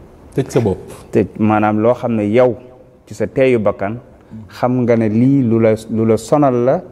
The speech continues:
Speaker 2: ndax am na benn sentiment de culpabilité booy am.
Speaker 1: Mhm.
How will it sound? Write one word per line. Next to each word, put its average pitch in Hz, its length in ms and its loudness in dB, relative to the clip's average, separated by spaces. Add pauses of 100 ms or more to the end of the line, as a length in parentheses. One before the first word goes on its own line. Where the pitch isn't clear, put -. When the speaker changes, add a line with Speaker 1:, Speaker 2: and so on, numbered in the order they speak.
Speaker 2:
ndax 110 340 0
am 120 260 0
na 123 200 2 (460)
benn 110 300 0
sentiment 113 520 -2
de 104 120 0
culpabilité 104 680 -2
booy 95 200 -2
am. - 100 -6 (260)
Speaker 1:
Mhm. 104 60 -10